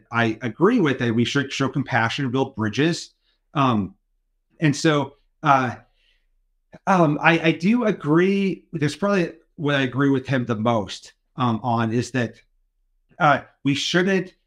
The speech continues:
just give in to the demands of unrepentant sinners.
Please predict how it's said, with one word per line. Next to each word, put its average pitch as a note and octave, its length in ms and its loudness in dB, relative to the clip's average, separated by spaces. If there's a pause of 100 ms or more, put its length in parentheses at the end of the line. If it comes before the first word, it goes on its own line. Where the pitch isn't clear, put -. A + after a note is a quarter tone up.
just D#3+ 540 0
give D3+ 240 0
in C3 400 0
to B2+ 140 -6
the B2 100 -2
demands B2 760 0
of A#2 280 -2
unrepentant A#2+ 640 -2
sinners. G#2 640 -6